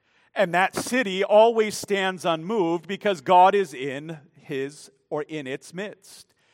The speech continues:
It stands again because it is what of it, of what it's built and founded on. Isaiah twenty-eight sixteen, "Therefore says the Lord God, Behold, I am the one who has laid a foundation in Zion,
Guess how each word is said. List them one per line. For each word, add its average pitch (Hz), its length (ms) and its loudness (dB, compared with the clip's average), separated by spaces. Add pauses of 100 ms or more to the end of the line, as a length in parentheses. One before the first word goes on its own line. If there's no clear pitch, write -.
(540)
It 202 160 -2
stands 220 420 -4
again 202 320 -2
because 165 300 -6
it 160 80 -8
is 165 120 -10
what 180 200 0
of 160 80 -8
it, 180 140 -8 (760)
of 147 120 -6
what 175 120 -2
it's 170 160 -8
built 156 580 0
and 160 240 -10
founded 185 600 -10
on. 101 280 -10 (220)
Isaiah 185 340 -2
twenty-eight 196 440 -2
sixteen, 196 540 -10
"Therefore 185 480 0
says 196 400 -2
the 170 120 -4
Lord 175 260 -2
God, 185 240 2
Behold, 180 420 0
I 214 340 0
am 220 180 -4
the 180 80 0
one 127 460 -2 (260)
who 220 160 -2
has 165 160 2
laid 180 200 2
a 165 60 6
foundation 170 840 -2
in 147 140 -14
Zion, 123 560 -10